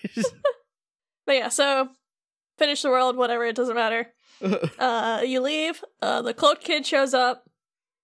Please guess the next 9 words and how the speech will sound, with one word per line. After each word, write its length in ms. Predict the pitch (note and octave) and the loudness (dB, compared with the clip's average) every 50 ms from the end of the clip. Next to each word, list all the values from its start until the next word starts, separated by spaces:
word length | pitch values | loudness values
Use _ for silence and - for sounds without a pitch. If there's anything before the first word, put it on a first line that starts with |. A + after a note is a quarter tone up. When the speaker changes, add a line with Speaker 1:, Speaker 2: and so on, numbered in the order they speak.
| _ _ _ _ _ _ _ - | _ _ _ _ _ _ _ -8
Speaker 2:
and 180 | - A3+ A#3+ A#3+ | -4 -2 -2 0
he's 200 | A3+ A#3+ A#3 - | 0 -2 -2 -4
just 180 | A#3 A3+ - A#3+ | -6 -4 -2 -2
like, 500 | A#3 G#3 G#3 G#3 G#3+ G#3+ - - - _ _ _ _ _ | -2 0 0 -2 -4 -6 -8 -14 -20 _ _ _ _ _
"The 100 | - B3+ | -2 0
sadness 500 | A#3+ - C#4 C4 C4 C4+ C#4 C#4+ C#4 - | 0 2 2 2 2 4 2 0 2 2
of 100 | D4 C4 | -2 0
forgetting 440 | C4+ C#4 C#4 B3+ B3 B3 B3+ B3+ B3+ | 0 0 2 2 2 2 2 2 0
someone 460 | B3 - C#4 B3 B3 B3 A3+ G#3+ B3 | 0 0 0 2 2 0 0 -2 -6